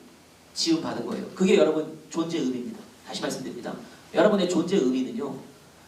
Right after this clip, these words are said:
하나님의 아름다움을 보고 그분을 사랑하라고 지음받은 겁니다. 근데 이걸요,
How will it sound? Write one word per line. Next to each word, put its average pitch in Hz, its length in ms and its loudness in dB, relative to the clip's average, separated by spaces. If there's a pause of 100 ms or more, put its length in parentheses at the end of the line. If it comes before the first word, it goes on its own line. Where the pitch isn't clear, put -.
(340)
하나님의 240 360 4
아름다움을 147 480 0
보고 - 420 -2 (320)
그분을 190 320 6
사랑하라고 214 880 2
지음받은 - 380 0
겁니다. - 260 -10 (2500)
근데 254 240 4
이걸요, 233 640 6